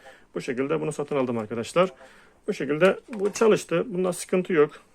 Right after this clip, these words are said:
Güzel. Tabletimiz sorunsuz bir şekilde çalıştı. Şimdi arkadaşlar şu zaten bu ekranımız zaten çalışıyor. Yaz ekranımız. Şimdi P S P'ye gelelim. Şimdi P S P'mizi şarja taktık.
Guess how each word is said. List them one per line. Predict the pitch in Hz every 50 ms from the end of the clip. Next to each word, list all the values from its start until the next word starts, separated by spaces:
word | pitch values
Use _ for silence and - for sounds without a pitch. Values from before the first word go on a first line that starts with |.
| _ _
Güzel. | - 156 120 120 123 135 147 - _ _ _ _ _
Tabletimiz | - 156 135 127 117 - 131 139 143
sorunsuz | - 143 139 135 127 - 135
bir | 120 -
şekilde | 131 117 123 120 123
çalıştı. | 123 - 156 143 127 - - - 139 143 151 - - - - - _ - _ _ _ - - - - - _ _ _ _ _ _ _ _ _ _
Şimdi | - - 202 196 196
arkadaşlar | 185 196 196 196 185 - 202 190 185 - - - - - - - - - - -
şu | - 196
zaten | 180 185 175 - 196 190 196 190
bu | 190 185 185 190 - - _ -
ekranımız | 170 - - 185 180 180 175 165
zaten | 175 170 190 175
çalışıyor. | 165 - 190 180 170 - 135 139 151 - - - - _ _ _ _ -
Yaz | - 135 131 123 110
ekranımız. | 120 107 - 120 117 117 135 170 180 - - - - - _ _ _ - - _ _ _ - - - - - - -
Şimdi | - 180 175
P | 165 - 180 170 156
S | -
P'ye | - 170 160
gelelim. | 135 131 123 123 131 165 214 220 - - _ _ _ _ _ _ - _ _ _ _ _
Şimdi | - 180 170
P | - - 185 175
S | 175 -
P'mizi | 190 185 185 170 170 190 190 185 -
şarja | - - 170 165 156 180
taktık. | - - 190 180 - - 151 - - -